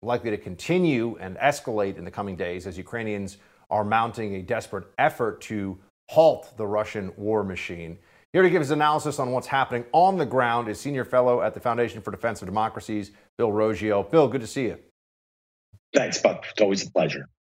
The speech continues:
Speaker 1: So let's first look at what's actually happening on the ground. We've got a map to show folks at home, uh, so they can see here. Explain to us how this Russian advance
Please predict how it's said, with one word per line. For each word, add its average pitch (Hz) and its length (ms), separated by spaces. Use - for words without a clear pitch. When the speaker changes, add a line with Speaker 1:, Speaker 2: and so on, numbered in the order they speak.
Speaker 1:
So - 160
let's 185 200
first 214 320
look 180 240
at 135 340
what's 127 380
actually 135 300
happening 127 360
on 120 80
the 113 80
ground. 120 280
We've 123 120
got 156 120
a 127 40
map 123 400
to 120 100
show 127 440
folks 120 340
at 110 80
home, 107 600
uh, 110 120
so 110 140
they 123 140
can 117 140
see 127 280
here. 107 460
Explain 208 600
to 196 220
us 156 280
how 160 240
this 151 260
Russian 143 500
advance 127 800